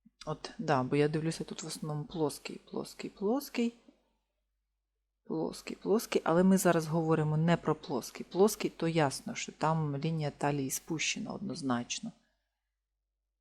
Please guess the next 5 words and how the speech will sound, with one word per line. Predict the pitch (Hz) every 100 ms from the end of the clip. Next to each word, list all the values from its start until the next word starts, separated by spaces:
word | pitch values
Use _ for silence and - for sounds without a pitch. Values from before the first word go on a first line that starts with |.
| _ _ _ -
Е, | - 143 147 147
не, | 151
не | 165 160 165
знайшла | 160 175 170 - - -
я, | - 160 196 220